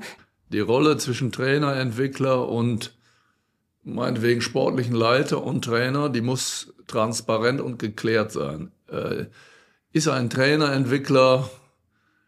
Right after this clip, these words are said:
der mich begleitet in einem Verein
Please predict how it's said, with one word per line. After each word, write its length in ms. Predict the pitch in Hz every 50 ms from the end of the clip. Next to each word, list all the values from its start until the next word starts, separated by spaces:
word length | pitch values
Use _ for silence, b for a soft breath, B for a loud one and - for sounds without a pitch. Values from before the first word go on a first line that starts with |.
| _ _ -
der 220 | 110 113 113 120
mich 320 | 117 120 131 139 - - -
begleitet 720 | 117 113 113 117 113 107 113 120 135 147 - - 156 156
in 140 | - 120 123
einem 240 | 123 120 123 127 139
Verein 680 | 139 - 117 120 110 113 123 131 143 156 190 208 214